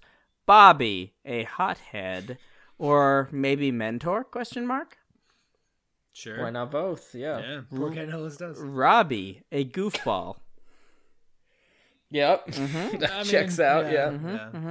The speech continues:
Speaker 2: yeah.
Speaker 1: Johnny, an asshole.
Speaker 2: Uh, generally,
Speaker 1: Mm-hmm,
Speaker 2: yeah.
Speaker 1: mm-hmm.
Speaker 3: Mm-hmm.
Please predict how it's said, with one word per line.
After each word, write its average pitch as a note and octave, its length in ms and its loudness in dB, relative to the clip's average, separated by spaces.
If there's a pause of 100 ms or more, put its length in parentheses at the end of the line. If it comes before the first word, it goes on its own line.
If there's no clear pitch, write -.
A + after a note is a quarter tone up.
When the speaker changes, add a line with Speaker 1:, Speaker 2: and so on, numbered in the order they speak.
Speaker 2:
yeah. C#3 80 -14 (760)
Speaker 1:
Johnny, C#3+ 760 -2
an A2+ 180 -8
asshole. G2 720 -10 (1800)
Speaker 2:
Uh, G3+ 600 -10 (220)
generally, B2 600 -12
Speaker 1:
Mm-hmm, C#3 100 -8
Speaker 2:
yeah. D#3 180 -6 (200)
Speaker 1:
mm-hmm. D3 140 -6
Speaker 3:
Mm-hmm. C3+ 280 -6